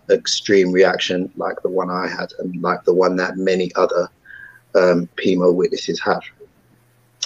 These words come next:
So, um, to that end, I assembled a team, a crack team of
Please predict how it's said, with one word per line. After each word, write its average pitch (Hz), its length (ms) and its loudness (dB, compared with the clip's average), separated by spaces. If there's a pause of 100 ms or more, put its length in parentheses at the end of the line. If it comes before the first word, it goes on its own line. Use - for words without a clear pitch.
So, 117 440 4 (800)
um, 117 300 4
to - 140 -2
that 120 200 2
end, 120 340 4 (160)
I 117 140 4
assembled 120 560 4
a 120 60 -2
team, 127 420 2
a - 80 -16
crack - 340 0
team 127 380 4
of 110 320 4